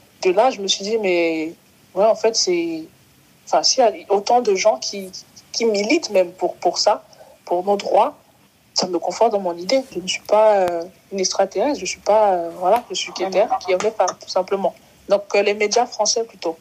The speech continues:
Speaker 2: Est-ce qu'aujourd'hui,
Speaker 1: Ouais.
Speaker 2: tu, tu milites pour une quelconque association, que ce soit pour les droits de l'homme ou pour les droits des, des L G B T ?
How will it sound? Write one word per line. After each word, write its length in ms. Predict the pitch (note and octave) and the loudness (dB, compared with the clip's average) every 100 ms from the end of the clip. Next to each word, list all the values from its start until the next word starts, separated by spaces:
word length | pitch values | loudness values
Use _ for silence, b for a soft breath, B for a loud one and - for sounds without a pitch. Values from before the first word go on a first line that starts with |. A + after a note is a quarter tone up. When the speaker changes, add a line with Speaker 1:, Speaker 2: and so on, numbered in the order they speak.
| _ _ - | _ _ -2
Speaker 2:
Est-ce 180 | G3 - | 0 4
qu'aujourd'hui, 540 | A#3 G#3+ F3+ E3+ G3 | 4 4 4 4 4
Speaker 1:
Ouais. 60 | F#3+ | 2
Speaker 2:
tu, 340 | - G3 F3+ | 2 0 0
tu 160 | - G3+ | 2 4
milites 640 | F#3 F3 F3 G3 - - | 6 6 4 2 -2 -2
pour 200 | F#3+ E3 | 0 2
une 160 | F3 E3+ | 0 0
quelconque 440 | E3+ D3+ F3 E3 | 0 2 0 0
association, 760 | D3 D3 C#3+ D3 C3+ D#3 F3 G3+ - | -2 -4 -2 -2 0 -2 -2 -2 -2
que 80 | |
ce 100 | E3+ | -2
soit 200 | - E3+ | 0 0
pour 120 | E3 F3 | 0 0
les 140 | D3+ | 0
droits 200 | C#3+ D#3 | 0 0
de 80 | D#3 | 2
l'homme 260 | D3+ D#3+ | 2 2
ou 60 | D#3 | 0
pour 180 | - D#3 | -2 -2
les 140 | D3 | -2
droits 220 | C#3+ D3+ | 0 0
des, 200 | D3+ C#3+ | 0 -2
des 120 | C#3 D3 | -2 0
L 160 | D3+ | 0
G 140 | C#3+ D3 | 0 0
B 180 | C#3 | 0
T ? 180 | C#3 C#3 | -2 -4